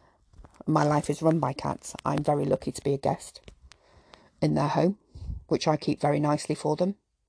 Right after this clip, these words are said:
But anyway, back to cat as a label.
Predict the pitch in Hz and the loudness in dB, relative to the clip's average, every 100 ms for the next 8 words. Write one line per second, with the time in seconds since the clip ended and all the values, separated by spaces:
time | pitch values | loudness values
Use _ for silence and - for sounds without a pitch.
0 | - - - - _ _ - - 156 135 | -20 -20 -20 -20 _ _ 4 6 6 2
1 | 117 - 170 151 202 226 - - - - | 0 -2 -14 -2 0 0 -4 -8 -4 4
2 | 196 208 247 - _ _ _ - - - | 4 6 2 -2 _ _ _ -10 -2 4
3 | 202 _ - - - - - _ _ _ | 4 _ -18 -14 -14 -16 -20 _ _ _
4 | _ _ _ 160 135 147 - - 170 170 | _ _ _ 0 0 -4 -10 0 2 6
5 | 170 156 101 - | 4 4 -2 -4